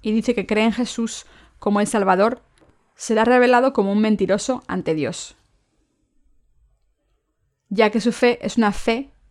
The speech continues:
falsa, y ya que tal gente no conoce el Evangelio del agua y el Espíritu y no cree en el amor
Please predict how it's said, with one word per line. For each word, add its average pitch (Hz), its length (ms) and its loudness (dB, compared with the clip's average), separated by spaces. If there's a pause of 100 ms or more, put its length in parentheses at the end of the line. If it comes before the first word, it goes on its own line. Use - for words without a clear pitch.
(640)
falsa, - 600 -2 (400)
y 214 120 -4
ya 208 140 4
que 208 140 0
tal 226 160 2
gente 269 500 0 (140)
no 208 160 0
conoce 208 320 2
el 226 60 0
Evangelio 196 440 0
del 170 100 -2
agua 156 200 2
y - 20 -2
el 165 60 -2
Espíritu 180 640 -6
y 196 80 -4
no 196 160 -2
cree 233 220 2
en 226 100 2
el 196 100 -2
amor 208 380 -2